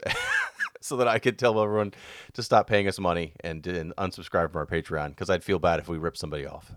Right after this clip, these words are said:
So, uh, yes, there would be notif-, notification, but like Billy said, I, I can't imagine getting to the point where, yeah, I mean, you know, maybe five years down the road, I'm like, "I'm tired of talking about video games." But generally, this is not something that takes a lot of time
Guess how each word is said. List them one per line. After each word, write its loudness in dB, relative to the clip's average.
So, 2
uh, 4
yes, 8
there 4
would 4
be 0
notif-, 2
notification, 2
but 6
like 4
Billy 4
said, 2
I, -10
I 0
can't 0
imagine 2
getting 4
to 0
the -2
point 0
where, 2
yeah, -2
I -4
mean, 2
you 2
know, -2
maybe 2
five 10
years 0
down 8
the 0
road, 6
I'm 2
like, 0
"I'm 8
tired 6
of -4
talking 4
about 2
video 2
games." -14
But -2
generally, 4
this -2
is -4
not 4
something 0
that -8
takes -2
a -6
lot 0
of -12
time 4